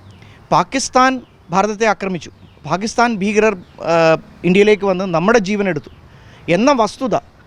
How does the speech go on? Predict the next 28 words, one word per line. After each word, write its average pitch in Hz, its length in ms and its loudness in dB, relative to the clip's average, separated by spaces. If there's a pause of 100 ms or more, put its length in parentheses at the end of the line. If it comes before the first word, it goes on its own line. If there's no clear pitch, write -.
(200)
ആ 247 120 4
വസ്തുത 247 300 -2 (100)
നിലനിൽക്കുമ്പോൾ 233 540 0
അതിനെക്കുറിച്ച് 226 500 -8
സംസാരിക്കാതെ, 175 580 -2 (480)
അതിനു 247 180 0
പകരം 208 360 0 (720)
പാകിസ്ഥാൻ 240 460 -2 (100)
ഭീകരതയെ 226 360 -2 (120)
ന്യായീകരിക്കുന്ന 240 600 -2
രീതിയിലുള്ള 208 420 -2
ഒരു 196 180 -2
നിലപാടാണ് 170 500 0 (800)
ഈ 202 40 0
കോൺഗ്രസ്, 185 520 0
കമ്മ്യൂണിസ്റ്റ്, 180 560 -4
ആ, - 20 6 (240)
നേതാക്കളുടെ 165 520 0 (140)
പ്രസ്താവനയിൽ 190 540 -2
കൂടി 180 220 -4
നമ്മൾ 147 140 -4 (100)
കാണുന്നത്. 135 320 -6 (480)
അത് 190 140 2
ശ്രീ 214 180 0
എം 196 120 0
എ - 80 6
ബേബിയുടെ 226 340 4
പ്രസ്താവന 214 320 2